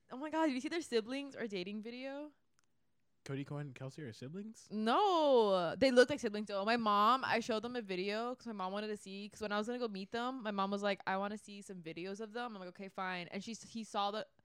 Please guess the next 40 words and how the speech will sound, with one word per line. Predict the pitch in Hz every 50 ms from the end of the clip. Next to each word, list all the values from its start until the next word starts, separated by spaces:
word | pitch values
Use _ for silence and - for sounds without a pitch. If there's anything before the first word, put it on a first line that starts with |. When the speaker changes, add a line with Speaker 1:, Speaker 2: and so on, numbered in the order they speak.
| _ _ _ - _
Speaker 1:
my | 190 190
mom, | 196 208 220 233 247 254 226 196
God, | 190 175 175 165
I | 160
can't | - 196 202
even | 202 190 175 160
talk. | - 175 160 160
This | - - -
is | - -
gonna, | 285 294 320 320 311
this | 285 -
is | 392 -
gonna | 330 427
be, | 370 381 370 - 370 - -
Speaker 2:
<laughs> | 233 - -
Speaker 1:
this | 302 294 -
is | 392 466
gonna | 508 453 403 359 330
be | 311
normal, | 302 285 285 285 277 277 269 262
by | 247 247 240 240 240
the | 233 233
way. | 233 233 233 233 233 - - 359 - - - -
And | 247 240 240 233 233 233 240 220 - -
my | 233 233 233
mom | 233 226 220 214 220 226 226
was | 226 233 214
like, | 240 226 220 220 -
"Oh, | 226 233 240
okay, | 254 254 247
whatever." | 233 226 233 226 220 220
And | 220 214
she's | 240 226 226
like, | 226 220 208 - -
"Oh, | 320 330
is | 285
that, | 254 247
like, | 269 -
his | 294 - -
sister?" | - 214 - - - 302